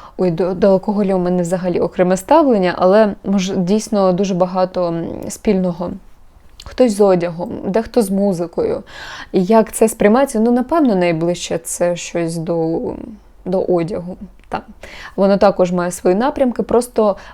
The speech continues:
мало хто поглиблюється, як в моду. Всі так цікавляться, от який колір актуальний, фасон. Модою, стилем, різний стиль, та?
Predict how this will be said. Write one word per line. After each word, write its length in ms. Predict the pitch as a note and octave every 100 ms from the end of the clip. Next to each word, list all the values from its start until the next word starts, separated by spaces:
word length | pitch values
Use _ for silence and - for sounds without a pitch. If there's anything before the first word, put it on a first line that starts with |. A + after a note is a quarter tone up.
| -
мало 360 | G#3 C4+ B3+
хто 540 | A3+ - - A3+ A#3+ A#3
поглиблюється, 880 | A3 E3 F#3+ G#3+ E3+ E3+ G3 - F3+
як 280 | F3+ F3
в 100 | F3
моду. 520 | F3+ G3 F3 D#3 - G3+ - - - - -
Всі 200 | - -
так 160 | G#3+ -
цікавляться, 720 | - A3+ A3 C#4 A#3+ F#3+ -
от 180 | F3+ F#3
який 220 | F3+ -
колір 500 | G#3 - G#3+ B3 G#3+
актуальний, 840 | G#3 - A3 G#3+ G#3 F#3+ F3 F3 F3
фасон. 560 | - G#3+ - A3+ A3 F#3+ - -
Модою, 680 | G#3+ C4 A3 F3+ E3+ E3+ F#3
стилем, 600 | - - B3 G#3 E3+ E3+
різний 400 | F#3+ A3 A3+ A#3
стиль, 340 | A3+ - G#3+ E3+ -
та? 200 | A3+ C4